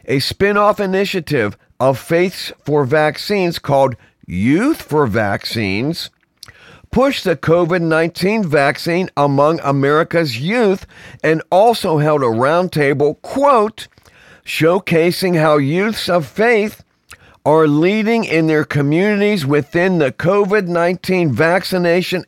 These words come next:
efforts," unquote. At the Faith for Vaccines National Summit,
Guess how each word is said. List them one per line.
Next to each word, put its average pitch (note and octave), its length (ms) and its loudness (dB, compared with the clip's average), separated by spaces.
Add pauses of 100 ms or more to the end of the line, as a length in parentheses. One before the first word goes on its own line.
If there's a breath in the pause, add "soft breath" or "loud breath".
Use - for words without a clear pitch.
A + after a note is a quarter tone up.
efforts," D3+ 460 -2 (320 loud breath)
unquote. F3+ 1200 -2 (4000)
At C3 200 -2
the D#3 120 0
Faith F3 440 -2
for D3+ 200 -2
Vaccines D3 640 -2
National C#3+ 560 -2
Summit, C3+ 480 -2